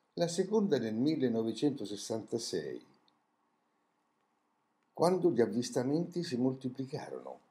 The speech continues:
Traffico ince-, intenso nel cielo.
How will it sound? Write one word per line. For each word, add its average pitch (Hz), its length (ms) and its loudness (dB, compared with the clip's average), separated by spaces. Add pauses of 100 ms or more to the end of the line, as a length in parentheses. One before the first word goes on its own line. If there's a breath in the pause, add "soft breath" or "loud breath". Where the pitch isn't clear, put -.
(440)
Traffico 110 560 -2
ince-, 110 500 -2
intenso 113 680 -2
nel 82 160 -10
cielo. 76 640 -6